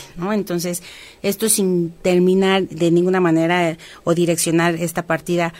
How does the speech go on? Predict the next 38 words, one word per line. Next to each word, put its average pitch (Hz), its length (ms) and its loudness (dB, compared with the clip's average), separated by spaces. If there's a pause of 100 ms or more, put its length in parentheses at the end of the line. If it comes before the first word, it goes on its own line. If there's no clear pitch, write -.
(220)
en 175 120 0
un 175 120 0
rubro 180 260 -4
religioso, 175 640 -6
no, 160 220 -2
no, 170 180 0
no, 165 160 0
nada 165 320 -2
de 175 100 -4
ello, 208 220 -2 (360)
sino 220 400 -2 (720)
afirmar 254 640 4
que 254 220 4
es 240 160 0
una 233 240 2
sabiduría 202 500 0
muy 226 240 2
ancestral 208 640 -2
y 220 120 0
se 208 200 0
sabe 247 400 0
que 202 100 -6
la 180 140 -2
palabra 185 400 -4
es 202 120 -8
un 196 160 -4
verbo 175 300 -4
que 175 100 -10
se 180 160 -6
convierte 220 680 -2
y 220 220 2
es, 247 320 0
y 220 220 2
es 226 160 2
bajado 226 360 0
a 208 40 0
través 185 300 -4
de 196 180 -6